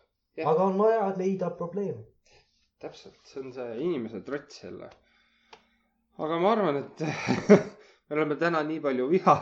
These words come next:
Speaker 1: <laughs> endast välja
Speaker 2: Jaa,
Speaker 1: lasknud.
Speaker 2: see on,
Speaker 1: See
Speaker 2: see
Speaker 1: saite, saite nüüd teie selle kaela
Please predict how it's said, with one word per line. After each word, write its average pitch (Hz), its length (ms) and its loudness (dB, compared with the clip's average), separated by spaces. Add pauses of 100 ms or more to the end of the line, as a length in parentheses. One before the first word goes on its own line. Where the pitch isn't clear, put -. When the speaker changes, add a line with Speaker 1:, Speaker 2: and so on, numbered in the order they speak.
Speaker 1:
<laughs> 185 160 8
endast 180 340 4
välja 196 240 12
Speaker 2:
Jaa, 202 160 10
Speaker 1:
lasknud. 175 480 6
Speaker 2:
see 277 160 6
on, 381 80 4
Speaker 1:
See 233 220 12
Speaker 2:
see 208 80 10
Speaker 1:
saite, 185 420 6 (220)
saite 226 420 4
nüüd 143 220 -2
teie 208 360 8
selle 151 300 4
kaela 175 400 8